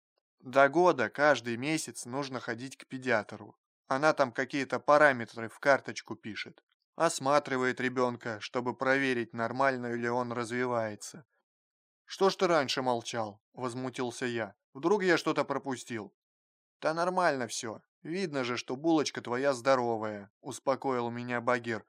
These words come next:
Но я не мог теперь не нервничать.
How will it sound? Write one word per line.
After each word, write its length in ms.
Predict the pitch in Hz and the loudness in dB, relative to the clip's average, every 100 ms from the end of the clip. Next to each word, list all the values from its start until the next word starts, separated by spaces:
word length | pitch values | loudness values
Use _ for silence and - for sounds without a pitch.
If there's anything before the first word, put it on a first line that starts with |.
| _ _ _ _ _ - | _ _ _ _ _ -8
Но 140 | 143 | -4
я 160 | 147 151 | -2 -4
не 140 | 151 | -4
мог 240 | 147 139 - | -4 -6 -6
теперь 340 | 120 139 131 | -8 -6 -6
не 140 | 135 | -6
нервничать. 720 | 135 135 120 110 107 - 110 | -8 -6 -6 -6 -12 -14 -16